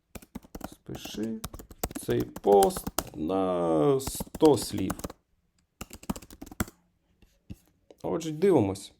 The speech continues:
Історія розвитку нейронів. Це захоплююча подорож, пу-пу-пу-пу. І все це він вам пише. Тобто вам нічого не треба вигадувати, ні-, ніде нічого не читати. Він вам все зробить за вас.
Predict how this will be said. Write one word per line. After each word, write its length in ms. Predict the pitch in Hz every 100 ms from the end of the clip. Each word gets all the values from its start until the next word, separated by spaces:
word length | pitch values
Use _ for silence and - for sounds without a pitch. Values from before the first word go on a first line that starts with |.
| _
Історія 360 | 175 - 294 214
розвитку 340 | 196 165 156
нейронів. 380 | 120 113 104 95
Це 160 | - 208
захоплююча 680 | 170 170 185 180 156 151 151
подорож, 520 | 156 175 147 139 139
пу-пу-пу-пу. 640 | - 151 147 147 147 175 175 - -
І 100 | 117
все 300 | 104 - 165
це 220 | 180 - 98
він 300 | 101 123 95
вам 320 | 107 107 95
пише. 380 | - 120 - - -
Тобто 500 | 160 160 - 120 98
вам 300 | 113 143 127
нічого 360 | 123 - 151
не 80 | 131
треба 260 | 131 139 117
вигадувати, 720 | 113 101 107 - 78 76 90
ні-, 180 | 92 101
ніде 440 | 107 110 110 160
нічого 420 | 156 151 156 143
не 120 | 127
читати. 580 | 131 - 120 110 107 104
Він 300 | 95 117 147
вам 180 | 127 120
все 400 | - - 120 131
зробить 540 | 107 92 95 101 98 101
за 260 | 95 98 101
вас. 300 | 85 -